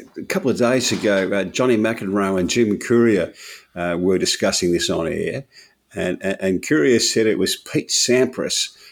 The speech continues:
who turned up at a tournament in the long shorts one day and saved everyone's dignity.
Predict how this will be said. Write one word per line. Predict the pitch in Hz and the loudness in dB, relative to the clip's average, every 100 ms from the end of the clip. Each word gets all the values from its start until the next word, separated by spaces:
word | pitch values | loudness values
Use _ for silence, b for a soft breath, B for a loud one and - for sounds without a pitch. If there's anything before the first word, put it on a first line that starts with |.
| B | B
who | - 90 | -2 -2
turned | 90 - 113 101 | 0 0 2 2
up | 101 92 | 0 -2
at | |
a | 92 | -6
tournament | - 104 101 101 92 B B B | -4 0 2 4 0 B B B
in | 101 95 | 0 2
the | 90 | 2
long | 98 104 101 | 2 2 0
shorts | - 104 95 - 98 | 2 2 2 0 -2
one | 95 87 | 0 0
day | 95 95 92 b b 95 | 2 0 0 b b -6
and | - | -2
saved | - 110 110 98 - | 0 2 2 0 0
everyone's | 120 107 104 98 95 - | -2 2 2 2 2 0
dignity. | 92 80 73 - - | -4 -4 -6 -10 -18